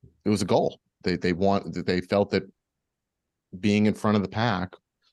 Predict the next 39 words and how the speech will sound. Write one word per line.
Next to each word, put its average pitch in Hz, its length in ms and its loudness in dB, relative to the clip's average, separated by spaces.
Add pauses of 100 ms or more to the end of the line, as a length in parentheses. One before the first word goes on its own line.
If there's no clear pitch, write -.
(540)
uh, 87 280 0
was 90 160 -2
gonna 95 200 -2
create 104 280 0
advantages, 113 500 2
and 127 180 2
it 123 80 4
did 160 260 0
in 82 140 -6
many 80 160 -6
ways. 65 500 -6
But, 92 240 -2 (800)
uh, 85 420 0 (760)
it 107 160 2
also, 95 760 4
when 95 160 -2
you 92 60 -2
have 90 100 -2
these 90 160 -6
questions 95 460 -2
of 80 160 -8
buy-in 104 560 2
and 87 140 -4
convincing 95 480 -2
people, 92 280 -2
"Hey, 139 240 4
we're 113 140 2
doing 123 220 4
things, 107 240 0 (320)
things 104 240 0
the 95 80 0
right 92 180 2
way," 120 160 4
when 95 120 0
you're 95 60 0
trying 139 260 0
to 120 60 2
move 98 120 -2
quick, - 460 -2